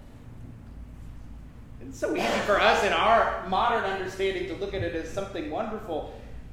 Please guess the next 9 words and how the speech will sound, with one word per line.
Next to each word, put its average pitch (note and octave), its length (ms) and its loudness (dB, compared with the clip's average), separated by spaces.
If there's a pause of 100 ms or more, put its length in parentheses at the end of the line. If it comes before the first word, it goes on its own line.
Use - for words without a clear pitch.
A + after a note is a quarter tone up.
(100)
In - 80 -10
fact, D4 180 -4
it's C#4 240 -2
the A3 240 -2
opposite. F#3+ 760 2
Right? F#3+ 160 -4
Jesus D#4+ 440 0
is A3+ 160 -6
bringing - 580 -4